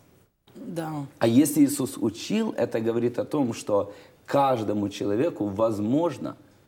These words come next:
Speaker 2: научиться многим вещам. Конечно, если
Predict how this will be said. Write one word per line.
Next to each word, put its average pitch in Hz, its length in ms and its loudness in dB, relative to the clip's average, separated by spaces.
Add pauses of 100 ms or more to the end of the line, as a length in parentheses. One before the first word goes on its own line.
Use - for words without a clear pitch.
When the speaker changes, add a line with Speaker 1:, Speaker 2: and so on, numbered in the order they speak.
(140)
Speaker 2:
научиться 107 720 0
многим 104 640 -2 (220)
вещам. 95 600 -2 (320)
Конечно, 127 260 0
если 123 480 0